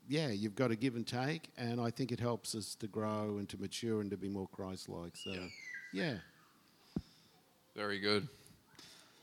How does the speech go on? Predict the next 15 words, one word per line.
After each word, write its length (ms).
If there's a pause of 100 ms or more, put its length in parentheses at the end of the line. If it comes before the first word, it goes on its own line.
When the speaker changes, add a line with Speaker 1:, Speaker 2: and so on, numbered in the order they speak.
(260)
Speaker 2:
I've 140
written 260
here 280
that 220
living 280
in 140
such 280
a 40
community 640
requires 540
sacrifice, 880
humility, 680
vulnerability, 880
and 140
accountability. 840